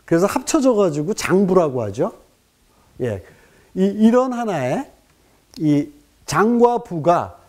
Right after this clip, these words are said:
쭉 이제 인체의 전체적인 역할을 하는 거죠. 예, 속이 찬 주머니,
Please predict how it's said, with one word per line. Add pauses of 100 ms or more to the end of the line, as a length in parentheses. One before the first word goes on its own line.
(140)
쭉
이제
인체의
전체적인
역할을
하는
거죠. (920)
예,
속이
찬
주머니,